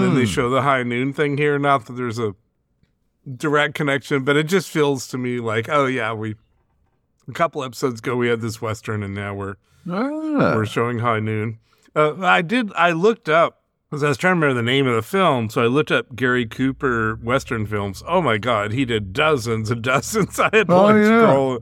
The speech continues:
Speaker 1: and scroll to find High Noon.
Speaker 2: Huh.
Speaker 1: And there's a whole thing there. We should watch it sometime 'cause there's a whole controversy there where, like,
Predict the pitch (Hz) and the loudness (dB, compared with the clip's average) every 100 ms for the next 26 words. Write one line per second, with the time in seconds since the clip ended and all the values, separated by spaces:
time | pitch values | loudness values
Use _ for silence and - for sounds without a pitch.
0 | - - - - 147 139 - 143 139 123 | -10 -16 -16 -2 0 0 -4 -2 2 2
1 | 117 110 110 120 120 113 117 113 113 107 | 2 0 -2 -2 -2 -2 -2 -2 -2 -2
2 | 104 - _ _ _ _ - - 330 233 | -4 -10 _ _ _ _ -12 -2 4 6
3 | 123 147 143 147 170 170 156 156 127 135 | 6 4 2 4 2 2 2 2 2 2
4 | 127 170 - 170 151 156 160 127 147 123 | 4 2 2 0 2 0 0 -4 -2 -2
5 | 131 120 110 123 117 117 113 123 113 107 | 0 -2 -2 -4 -4 -4 -2 0 -2 -2
6 | 113 107 104 104 - 107 104 104 101 101 | -4 -6 -8 -10 -6 -4 -2 -2 -2 -4
7 | 98 101 98 98 | -6 -8 -8 -10